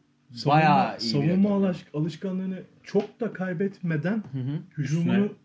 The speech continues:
Speaker 1: bir buçuk kat yukarı çekmiş
Speaker 2: Çünkü
Speaker 1: durumda.
Speaker 2: istediğinde,
Speaker 3: Aynen öyle.
Speaker 2: istediğinde yine altmış beşte tutuyor
Speaker 1: Evet.
Speaker 2: rakipleri.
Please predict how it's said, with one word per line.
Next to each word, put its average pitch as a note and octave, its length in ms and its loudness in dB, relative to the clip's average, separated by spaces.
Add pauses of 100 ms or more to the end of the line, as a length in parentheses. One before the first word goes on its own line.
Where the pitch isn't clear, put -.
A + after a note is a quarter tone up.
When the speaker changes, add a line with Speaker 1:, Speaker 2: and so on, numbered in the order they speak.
(180)
Speaker 1:
bir C#3+ 300 -2
buçuk E3 280 -6
kat D#3 200 -6
yukarı D3 240 -6
çekmiş C3 300 -6
Speaker 2:
Çünkü - 0 -
Speaker 1:
durumda. C3 200 -6
Speaker 2:
istediğinde, D#3+ 200 -2
Speaker 3:
Aynen E3+ 220 0
öyle. D#3+ 300 -2 (140)
Speaker 2:
istediğinde C#3 640 -8
yine D3+ 320 -4
altmış - 380 -12
beşte D3 260 -10
tutuyor C3 320 -14 (100)
Speaker 1:
Evet. G2 100 -12
Speaker 2:
rakipleri. F#2 380 -16